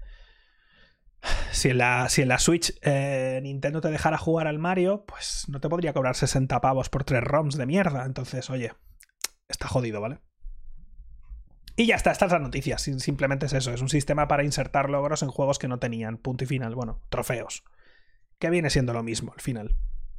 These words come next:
Ué, tenemos otro retraso, gente, como viene siendo habitual. Y este me da mucha rabia porque tengo muchas ganas de jugarlo.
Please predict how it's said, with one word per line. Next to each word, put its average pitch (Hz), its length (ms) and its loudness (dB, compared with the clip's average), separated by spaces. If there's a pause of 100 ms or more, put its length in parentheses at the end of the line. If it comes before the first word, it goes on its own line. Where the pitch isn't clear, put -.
(1800)
Ué, 285 520 6 (240)
tenemos 175 280 6
otro 180 200 4
retraso, 165 360 4
gente, 165 380 4 (220)
como 139 200 -4
viene 156 200 4
siendo 202 240 2
habitual. 208 400 4
Y 175 80 6
este 277 160 2
me 330 80 2
da 262 100 4
mucha 226 220 4
rabia 240 240 4
porque 190 200 2
tengo 190 220 2
muchas 190 240 4
ganas 226 180 0
de 202 80 0
jugarlo. 147 560 2